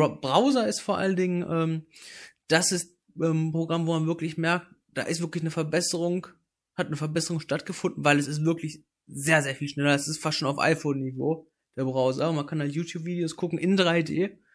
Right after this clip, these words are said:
Und auch im eShop, wenn man sich da Software runterlädt, das ist auch schon richtig schnell. Also ist mindestens doppelt so schnell. Und ansonsten merkt man das nur bei Super Smash Bros. für drei D S und bei Monster Hunter vier, weil die haben ja diesen,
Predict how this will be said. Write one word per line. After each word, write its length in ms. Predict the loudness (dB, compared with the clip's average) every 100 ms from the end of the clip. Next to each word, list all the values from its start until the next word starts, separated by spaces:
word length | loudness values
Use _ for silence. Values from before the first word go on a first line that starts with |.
| -20 -20 -20 -20 -20 _ 6
Und 440 | 8 8 2 0
auch 180 | 0 2
im 120 | 2
eShop, 320 | 4 4 2
wenn 100 | 2
man 100 | 2
sich 120 | 0
da 120 | 0 0
Software 380 | 0 -2 0 0
runterlädt, 600 | 0 0 2 2 2 0
das 120 | -4
ist 120 | -4
auch 180 | -4 -4
schon 320 | -4 -6 -8 -10
richtig 320 | -10 -6 -6
schnell. 280 | -4 -6 -6
Also 220 | -8 -8
ist 180 | -8 0
mindestens 420 | 2 2 -2 -6
doppelt 280 | -6 -6 -12
so 120 | -12
schnell. 400 | -14 -12 -12 -14 _ -20 -20 _ _ -8
Und 640 | -6 -4 -6 -8 -14 -20 _ _ _ -18
ansonsten 800 | -2 0 2 2 0 -2 0 0
merkt 320 | 2 2 2 2
man 160 | 2
das 180 | 2 2
nur 320 | 2 2 2
bei 440 | 2 2 2 0 -2
Super 300 | -6 -4 -4
Smash 400 | -2 0 -2 -2
Bros. 480 | 0 2 2 -2 -4
für 260 | 2 2
drei 240 | 4 2 2
D 100 | 2
S 440 | 0 -6 -10 _
und 400 | -4 -2 -2 -6
bei 140 | -6 -4
Monster 420 | -2 -2 -4 -4
Hunter 200 | -4 -6
vier, 320 | -4 -2 0
weil 160 | 0 0
die 160 | 0
haben 160 | 0 0
ja 80 | 0
diesen, 480 | 0 -2 -2 -4